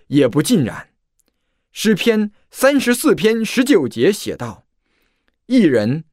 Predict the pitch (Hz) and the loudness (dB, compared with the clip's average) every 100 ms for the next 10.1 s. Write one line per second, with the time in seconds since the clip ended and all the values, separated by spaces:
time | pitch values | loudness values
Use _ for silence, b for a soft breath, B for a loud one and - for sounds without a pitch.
0 | _ 240 269 254 143 151 185 - 95 135 | _ 0 2 4 2 2 -2 -12 -10 -10
1 | 131 _ _ _ _ _ - 165 113 107 | -10 _ _ _ _ _ -4 -2 -2 -6
2 | _ 175 202 202 175 98 107 151 _ _ | _ -2 0 0 -4 -4 -4 -6 _ _
3 | - 208 139 143 - 262 285 185 127 170 | 0 0 0 -4 -4 0 2 4 2 0
4 | 143 98 104 - - _ _ _ _ _ | -2 -4 -8 -10 -12 _ _ _ _ _
5 | _ _ _ _ _ _ 165 285 339 240 | _ _ _ _ _ _ 0 2 4 2
6 | 247 220 214 - 330 185 208 196 - 240 | 0 0 0 2 0 2 2 2 2 0
7 | 156 226 240 b b b 143 160 185 185 | 2 2 0 b b b -2 0 0 2
8 | 147 147 - 302 302 202 160 120 131 107 | 0 0 0 2 4 4 2 -2 -6 -6
9 | 117 120 - _ _ - 160 156 156 202 | -6 -6 -10 _ _ -2 0 2 2 0